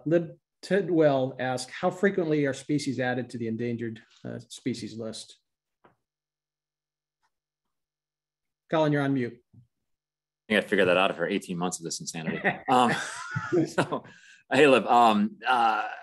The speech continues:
Speaker 2: I mean, like, right now, so right now there's more than sixteen hundred, uh, species in the U S that are under, that are listed in the Endangered Species Act. Um, that rate is escalating, um, and it's, you know, kind of across parties. Um, obviously, they're kind of added faster in certain <laughs> administrations.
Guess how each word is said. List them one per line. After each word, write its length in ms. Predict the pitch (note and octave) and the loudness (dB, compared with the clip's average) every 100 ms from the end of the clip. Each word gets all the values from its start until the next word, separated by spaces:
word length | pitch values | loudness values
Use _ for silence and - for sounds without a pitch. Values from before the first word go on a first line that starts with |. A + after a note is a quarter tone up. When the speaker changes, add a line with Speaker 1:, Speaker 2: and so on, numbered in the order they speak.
| - | -4
Speaker 2:
I 60 | C3 | -2
mean, 140 | C#3 | 0
like, 100 | C3 | 0
right 160 | D3 D3+ | 2 2
now, 280 | C3+ B2 - | 2 0 -2
so 140 | B2 | -2
right 160 | C3 C#3 | 0 2
now 120 | A#2 | 0
there's 180 | G2 G2 | -2 -6
more 100 | F#2+ | -8
than 100 | F2+ | -8
sixteen 500 | G#2+ - G2+ F#2+ F2 | -10 -6 -2 -2 -2
hundred, 480 | - G2 F2 D#2+ C#2+ G2+ | -2 -2 -2 -4 -6 -2
uh, 140 | F2+ | -2
species 640 | - G2+ E2+ F2+ E2+ D#2 - | 0 -4 -4 -6 -8 -8 -8
in 100 | F#2+ | -6
the 100 | E2+ | -4
U 180 | F2 | 0
S 160 | E2+ E2 | 0 0
that 100 | F2 | -2
are 60 | F2 | -4
under, 240 | E2+ E2+ | -4 -6
that 160 | F#2 F2+ | -2 -2
are 80 | E2 | 0
listed 300 | F2 - E2+ | -2 -4 -6
in 60 | |
the 40 | D#2+ | -12
Endangered 300 | D#2 D#2+ D2+ | -12 -14 -16
Species 340 | - D2 D2+ D2+ | -14 -14 -14 -12
Act. 240 | D2 - _ _ _ - | -10 -12 _ _ _ -2
Um, 260 | F#2 F2+ | 0 0
that 220 | G#2 G#2 F#2+ | 0 0 2
rate 200 | G#2 G2+ | 2 2
is 160 | F#2+ | -2
escalating, 540 | F#2 - A2 B2+ D3 C#3+ - | -6 -6 -4 -4 -4 -12 -4
um, 320 | G2 F#2 F2+ | 0 0 0
and 100 | F2+ | -2
it's, 260 | F2 - - | -4 -6 -10
you 80 | F#2 | -10
know, 100 | E2+ | -6
kind 160 | F#2+ | -4
of 60 | E2+ | -6
across 500 | - F2+ F2 - - _ - | -2 2 2 0 -12 _ -4
parties. 420 | F#2+ G#2 A2 - | 0 0 -2 -8
Um, 400 | E2+ F2 E2+ E2 F2+ | -6 -6 -4 -6 -6
obviously, 280 | F2+ F2 | -6 -4
they're 240 | F2 E2 - | -6 -6 -6
kind 120 | - E2+ | -6 -4
of 60 | |
added 220 | F2+ F2 | -2 -2
faster 320 | - F2 - G2+ | 0 -2 -2 -6
in 80 | |
certain 240 | F2 F#2 - | -4 -6 -6
<laughs> 40 | |
administrations. 680 | A#2+ F#2+ G2 F#2+ F#2+ A2 G#2+ | -6 -6 -6 -4 -4 -6 -14